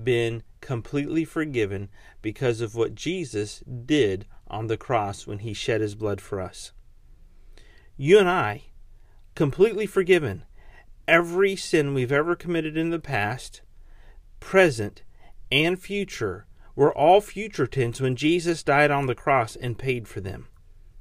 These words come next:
They're all forgiven. They're all under the blood. They're all completely gone. God sees us through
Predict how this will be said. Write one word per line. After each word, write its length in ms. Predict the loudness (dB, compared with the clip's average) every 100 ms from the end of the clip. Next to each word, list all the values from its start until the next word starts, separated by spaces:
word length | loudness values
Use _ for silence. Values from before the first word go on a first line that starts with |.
| -20 -4
They're 180 | -4 -2
all 500 | -2 2 6 4 2
forgiven. 600 | -4 -6 -4 -4 -6 -6
They're 160 | -6
all 520 | -2 0 2 0 -2 -14 -10
under 340 | -8 -2 -4
the 160 | -4 -8
blood. 440 | -8 -8 -8 -14 -20 -20 -20 -20 -20 -20 -20 -20 -20 -20 -20 -20 -20
They're 380 | -12 -2 0 0 -6 -2
all 580 | 2 2 0 -4 -10 -20 -20 -14
completely 1000 | -10 -10 -10 -6 -6 -6 -10 -10 -12 -16 -20 -20 -20 -18 -10
gone. 480 | -8 -8 -12 -18 -20 -20 -20 -20 -20 -20 -20 -20 -20 -20 -20 -20 -20 -20 -18 -4
God 500 | -2 0 0 -4 -6 -16 -20 -18
sees 640 | -14 -6 -4 -4 -6 -4
us 540 | -2 -2 -6 -12 -14 -16 -20 -20 -20 -20 -20 -20 -20 -8
through 560 | 0 4 4 0 -8